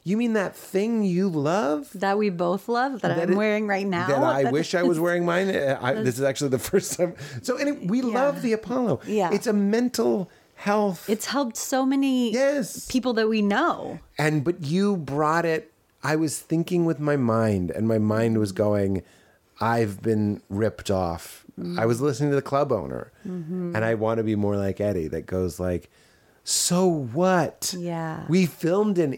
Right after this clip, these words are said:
Speaker 1: Instagram vi-," like, like, back the truck up. And I'm not even talking about, like, for fancy lives, like, uh, like a show business boy who does a social ad.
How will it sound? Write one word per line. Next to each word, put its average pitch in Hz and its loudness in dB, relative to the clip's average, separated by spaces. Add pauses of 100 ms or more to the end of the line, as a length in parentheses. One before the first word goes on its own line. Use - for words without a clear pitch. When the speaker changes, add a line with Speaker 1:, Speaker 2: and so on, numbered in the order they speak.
(140)
Speaker 1:
Instagram 208 0
vi-," - -4
like, 214 0 (300)
like, 262 -2 (140)
back 285 -2
the 247 -2
truck - -2
up. - 0
And 180 2
I'm 220 0
not 269 2
even 277 2
talking 175 0
about, 139 2
like, 107 0 (380)
for 139 -2
fancy 131 0
lives, 104 0
like, 117 0 (200)
uh, 110 4
like 110 2
a 110 4
show 120 0
business 110 0
boy 95 0 (260)
who 123 2
does 113 2
a 107 0
social 110 -2
ad. 95 -4